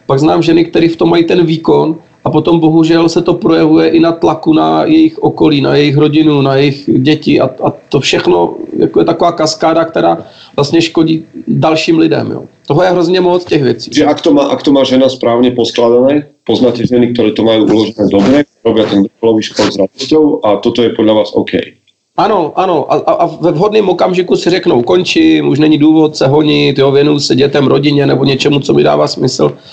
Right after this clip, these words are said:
Speaker 1: Ale nemusím prostě do padesáti let se někde, jo, s-, snažit, bojovat, brečet, vztekat se, že s-,
Speaker 2: Mhm.
Speaker 1: a, a, a honit, honit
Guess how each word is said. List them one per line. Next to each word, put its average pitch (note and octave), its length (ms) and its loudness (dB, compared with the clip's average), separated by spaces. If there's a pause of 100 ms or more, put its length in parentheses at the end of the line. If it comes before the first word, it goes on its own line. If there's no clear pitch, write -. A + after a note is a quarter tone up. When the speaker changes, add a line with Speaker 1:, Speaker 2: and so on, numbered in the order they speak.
(460)
Speaker 1:
Ale C#3+ 180 0
nemusím D3 440 0
prostě D3 260 0
do E3 80 0
padesáti D3+ 640 0
let D#3+ 200 0
se E3+ 120 -2
někde, D3+ 320 0 (520)
jo, D3 260 0
s-, C#3 420 -8
snažit, D3 560 0
bojovat, D3 680 0
brečet, C#3 480 -2
vztekat - 500 -4
se, C#3 240 0
že C3+ 120 -2
s-, C3 140 -4
Speaker 2:
Mhm. B2 200 0 (180)
Speaker 1:
a, D3 80 0
a, C#3 220 0 (160)
a C3 120 2
honit, D3+ 400 0
honit D3+ 380 0